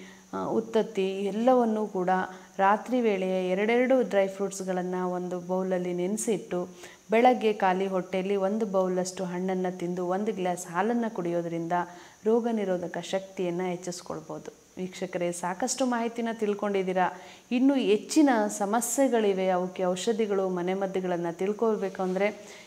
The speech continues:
ಯೋಗವನ ಬೆಟ್ಟದ ನೂರ ಎಂಟು ಕಾಯಿಲೆಗೆ ತಾವೇ ವೈದ್ಯರಂತಕ್ಕಂಥ ಪುಸ್ತಕವನ್ನ ತರಿಸ್ಕೊಳ್ಳಿ.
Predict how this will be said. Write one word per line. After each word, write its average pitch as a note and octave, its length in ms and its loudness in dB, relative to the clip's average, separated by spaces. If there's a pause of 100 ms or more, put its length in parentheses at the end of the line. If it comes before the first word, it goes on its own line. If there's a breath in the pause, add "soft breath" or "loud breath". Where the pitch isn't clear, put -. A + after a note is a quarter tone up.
(140)
ಯೋಗವನ F#3+ 460 4
ಬೆಟ್ಟದ G3 340 2 (460 loud breath)
ನೂರ A3+ 200 4 (160)
ಎಂಟು C#4 240 4
ಕಾಯಿಲೆಗೆ B3 540 6
ತಾವೇ A3 400 6
ವೈದ್ಯರಂತಕ್ಕಂಥ G3+ 920 0
ಪುಸ್ತಕವನ್ನ A3 800 0
ತರಿಸ್ಕೊಳ್ಳಿ. G3 760 -2